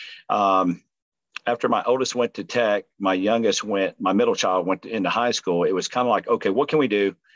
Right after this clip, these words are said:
um, to have some fun?" And softball just kinda kept coming back up. So Marcus Luttrell, the lone survivor, and his foundation, Lone Survivor Foundation, he and I were talking, and I was like, "You know what we should do,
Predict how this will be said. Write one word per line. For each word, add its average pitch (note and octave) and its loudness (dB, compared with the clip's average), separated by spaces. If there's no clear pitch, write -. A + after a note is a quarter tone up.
um, F#2 2
to F2+ 0
have G#2 -2
some F2 -6
fun?" D2+ -6
And G#2+ 2
softball C#3+ 2
just A#2 -10
kinda A#2 -4
kept A#2 -2
coming G#2 -2
back F#2 0
up. F2 -2
So A#2+ 4
Marcus C#3 2
Luttrell, A2+ 2
the G2 -4
lone G#2 -2
survivor, F#2 0
and F#2 -10
his A2+ 0
foundation, F2+ 0
Lone F2 0
Survivor F2 0
Foundation, E2+ 0
he A2+ 2
and G2 2
I B2 2
were G#2 2
talking, E2+ -2
and F2+ -2
I F2 2
was E2+ 0
like, F2 -2
"You A#2 -2
know B2+ 2
what A#2+ 4
we A2+ 0
should - -4
do, F#2 2